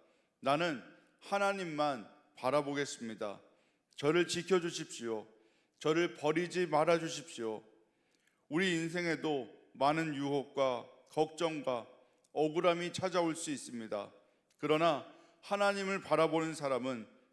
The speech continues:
그 모든 것을 이길 수 있습니다. 우리의 시선이 하나님께 고정되면 환경이 우리를 흔들 수 없게 됩니다. 오늘 우리의 눈이 사람이 아니라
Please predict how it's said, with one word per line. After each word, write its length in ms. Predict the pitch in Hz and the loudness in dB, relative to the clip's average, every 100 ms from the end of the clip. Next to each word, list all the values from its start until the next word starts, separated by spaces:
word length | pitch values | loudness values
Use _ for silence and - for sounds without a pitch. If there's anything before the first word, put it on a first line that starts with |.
| _ | _
그 80 | 151 | -4
모든 460 | 139 156 165 190 | 2 2 2 0
것을 440 | 170 - 131 110 - _ _ - | -2 -2 -6 -8 -10 _ _ -10
이길 320 | 135 147 143 | -6 -4 -4
수 400 | - 147 135 117 | -4 -4 -4 -4
있습니다. 680 | 120 - 139 127 104 107 98 - _ _ _ _ _ _ - | -6 -8 -6 -6 -4 -4 -6 -14 _ _ _ _ _ _ -6
우리의 340 | 147 180 185 | 2 6 6
시선이 400 | 185 175 196 196 | 2 -2 0 0
하나님께 500 | 180 196 196 190 190 | 2 4 2 2 -4
고정되면 800 | 165 160 170 165 135 139 127 104 - _ _ _ | -2 0 2 0 0 0 -2 -8 -20 _ _ _
환경이 520 | - 208 202 208 202 | -8 -6 0 2 2
우리를 440 | 190 143 151 151 151 | 0 0 0 -2 -2
흔들 280 | 170 165 160 | 0 0 0
수 160 | 160 | 0
없게 240 | 120 - 127 | -2 -2 -4
됩니다. 520 | 123 107 107 104 - - _ _ _ _ - | -6 -6 -6 -6 -8 -20 _ _ _ _ -2
오늘 240 | 160 180 | 0 2
우리의 400 | 156 156 180 175 | 0 0 2 2
눈이 420 | 143 139 143 127 - - _ | 2 0 0 -2 -8 -20 _
사람이 520 | - - 190 196 196 185 | -10 2 4 4 4 0
아니라 460 | 127 123 120 107 | 0 -2 -4 -6